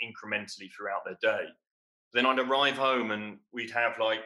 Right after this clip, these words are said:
still have a sofa in the house, you know? And it was like, "Well, this is, this just isn't authentic.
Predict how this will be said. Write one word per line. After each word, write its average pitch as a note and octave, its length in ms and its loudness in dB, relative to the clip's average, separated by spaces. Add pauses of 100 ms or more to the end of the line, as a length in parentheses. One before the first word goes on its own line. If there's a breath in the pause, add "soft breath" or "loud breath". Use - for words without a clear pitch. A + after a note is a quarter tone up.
still - 220 -2
have A#2 160 2
a - 40 -10
sofa C#3+ 400 0
in F#2+ 120 -4
the F#2 80 -10
house, - 580 -10
you A2 100 -12
know? B2 180 2
And C3+ 80 -2
it - 60 -8
was F#2 120 -12
like, A#2 120 -8
"Well, B2+ 140 -8
this C#3 220 -12
is, A#2+ 200 -12
this B2 200 -8
just B2+ 240 -10
isn't A2+ 260 -12
authentic. B2+ 600 -8